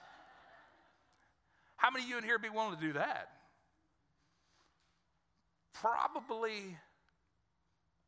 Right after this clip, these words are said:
very few. Because this guy's heart was so full of love and compassion.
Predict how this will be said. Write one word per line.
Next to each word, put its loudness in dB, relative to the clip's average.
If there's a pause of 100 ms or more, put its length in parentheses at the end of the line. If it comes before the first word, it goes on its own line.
(120)
very 0
few. -12 (2000)
Because 2 (1300)
this -2
guy's 6
heart 4 (680)
was 0
so 0
full -6
of -4
love 2
and -8
compassion. -2